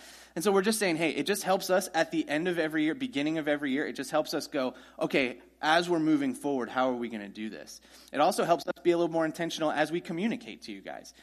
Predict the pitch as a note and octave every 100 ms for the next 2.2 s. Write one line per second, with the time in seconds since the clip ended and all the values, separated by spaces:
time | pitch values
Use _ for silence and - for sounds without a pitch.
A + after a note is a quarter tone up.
0 | - - C#3 E3+ D#3+ F#3 F3 D3+ - E3
1 | F#3 E3 D3 - C#3+ D#3+ - F3 E3 E3
2 | D3+